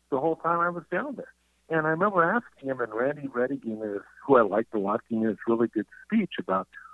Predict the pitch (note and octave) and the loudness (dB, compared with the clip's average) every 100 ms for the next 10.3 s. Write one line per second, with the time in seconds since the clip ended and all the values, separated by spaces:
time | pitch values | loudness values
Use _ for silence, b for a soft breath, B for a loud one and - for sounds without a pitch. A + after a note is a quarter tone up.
0 | _ _ - A2 - D3 - - C3 A2+ | _ _ -4 -4 2 4 4 2 4 6
1 | A#2+ - A#2+ B2 A#2+ G#2+ A2+ - - A#2+ | 4 2 0 2 2 2 0 -2 0 0
2 | - F2+ F2 A2 G#2+ A2+ C3+ A#2+ F2 A2 | 0 -6 -4 0 4 8 8 6 0 -2
3 | G#2 F#2+ A2 B2+ C#3 C3 - A2 G#2+ - | 0 6 8 8 6 -2 0 4 4 2
4 | _ - D#3 G#2+ - b b b b b | _ 0 2 2 -2 b b b b b
5 | b _ _ B2 B2+ A#2+ B2+ C3 A3 A3+ | b _ _ -2 0 0 0 2 4 4
6 | B2 - A2 G2+ G2+ - A2 G2+ - G#2 | 2 2 2 2 0 2 2 2 -2 -4
7 | A2+ C#3 A2+ B2+ A2+ - - C3+ C3+ B2 | -4 -6 0 0 0 -8 -4 0 0 0
8 | C3 A#2 G#2 G2 A#2 A#2 - F#2+ G2+ - | 0 0 0 4 4 4 -4 -8 -10 -8
9 | F#2+ - - A2 G#2 F#2 F2+ F2+ F2 - | -10 -10 -2 2 2 0 -2 -6 -8 -6
10 | F2+ - F#2 | -6 -6 -10